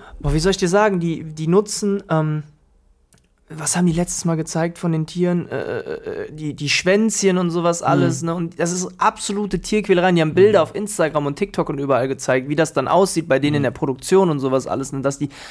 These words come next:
Speaker 1: boah, ey, unfassbar ekelhaft. Ich würde von dieser Marke nie wieder Schuhe, also ich
Speaker 2: Mhm.
Speaker 1: selber würde eh nie Schuhe davon kaufen. Das ist so ein typischer Frauenschuh eigentlich, so Boots halt, ne? Und, ähm,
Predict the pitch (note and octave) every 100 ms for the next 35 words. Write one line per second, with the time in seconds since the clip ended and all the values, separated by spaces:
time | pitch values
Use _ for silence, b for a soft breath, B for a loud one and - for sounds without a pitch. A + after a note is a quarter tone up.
0 | B - C#3+ C3+ - C#3 - A3+ A#3 G3
1 | G#3 G#3 - D#3+ - F#3+ E3+ C3+ B2+ C3+
2 | E3+ F3 F3 D#3+ D#3 D#3 D#3 D#3 D#3 G3+
3 | G#3 F3+ - F3 C3 C#3+ C3 D3+ C#3 C#3
4 | D3+ E3+ C3 D3+ C#3 B2+ C3 B2+ C3+ C3
5 | C3+ D3+ C#3 C3 A#2+ C#3 C#3 C3 C3 F#2+
6 | A#2 B2 C3 C3 A#2+ A#2 C#3+ C#3+ - G#2+
7 | B2 B2+ B2+ C#3+ B B B B - B2+
8 | B2+ B2 B2 B2 A#2+